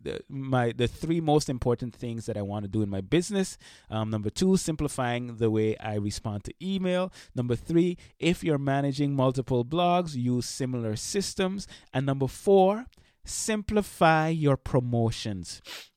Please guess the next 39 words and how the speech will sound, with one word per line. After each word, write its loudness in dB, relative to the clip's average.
Simplify 2
your 2
promotions. -4
I -2
mentioned -2
that 2
one 2
of -6
the 0
things 0
that 0
I'm -2
gonna 0
be -2
focusing -4
on -4
is -6
optimizing -2
my -6
sales -2
funnel. -8
And 2
I -4
see -4
a -2
lot 0
of -2
bloggers 2
doing 2
something -2
totally 2
different 0
than -2
what 2
I'm -2
trying -2
to 0
accomplish -6
right -4